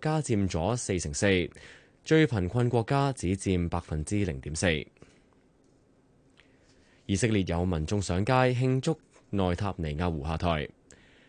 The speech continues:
喺耶路撒冷嘅國會大樓附近一個廣場逼滿人群，喺特拉維夫市中心亦都有民眾聚集，佢哋拍掌、歡呼同揮舞國旗。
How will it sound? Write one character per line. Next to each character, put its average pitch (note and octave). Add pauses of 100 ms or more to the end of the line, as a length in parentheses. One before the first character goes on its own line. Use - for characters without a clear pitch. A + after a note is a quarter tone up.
(200)
喺 G2
耶 G#2
路 E2
撒 G2
冷 E2+
嘅 G2
國 G2
會 F#2
大 G2
樓 D#2+
附 F#2+
近 F2+
一 A#2
個 A#2+
廣 F#2
場 E2
逼 B2
滿 F2+
人 D#2+
群， E2+ (460)
喺 G2+
特 A2+
拉 A2+
維 G2
夫 B2
市 F#2
中 A#2
心 B2+
亦 G#2
都 B2+
有 F2+
民 E2
眾 F2
聚 E2+
集， E2+
佢 E2+ (400)
哋 C#3+
拍 C3
掌、 F#2+
歡 C3+
呼 C3
同 C#2+
揮 G#2+
舞 D#2+
國 E2+
旗。 D2